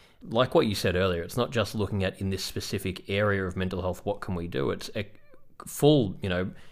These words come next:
societal change. It's like, how do we, a-, and it's so hard to change now, because we live in a world where, um, and that's why a lot of people are struggling so much, I think, with the covid situation as well, where it's all about what can I accumulate and,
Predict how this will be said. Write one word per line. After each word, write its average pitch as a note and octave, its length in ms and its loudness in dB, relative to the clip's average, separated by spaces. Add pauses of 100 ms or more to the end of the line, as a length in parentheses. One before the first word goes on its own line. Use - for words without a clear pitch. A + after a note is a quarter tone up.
(160)
societal F#2+ 560 2
change. A2 480 -4
It's F#2+ 180 -8
like, G2 180 0
how G#2+ 320 2
do G2+ 280 2
we, F#2 260 0 (400)
a-, A2 180 2
and A2+ 120 2
it's - 100 -4
so C3+ 200 8
hard G2 320 4
to C#3+ 60 0
change F#2 520 -2 (320)
now, F#2+ 260 2
because F#2+ 500 0
we G2 140 0
live F#2+ 180 0
in F#2+ 120 2
a F#2 60 0
world F2 340 0
where, E2+ 320 0 (420)
um, E2+ 480 0
and G2 100 2
that's G2+ 220 -2 (180)
why F#2+ 280 2
a F2 80 4
lot F#2 120 2
of F2 80 -4
people F#2 300 -4
are F2 60 -6
struggling F#2 420 -2
so F2+ 220 -2
much, F2+ 240 -4
I F2 80 -2
think, F2 200 -4
with - 240 -6 (440)
the F#2+ 100 0
covid G#2+ 640 0
situation F#2+ 560 -2
as F2+ 140 -2
well, G#2 260 2
where F#2 120 2
it's F#2+ 160 -4
all G#2 360 2
about F2+ 360 2
what G#2 140 -2
can G#2 140 -4
I F#2 80 0
accumulate F2+ 880 0
and, F2 300 -2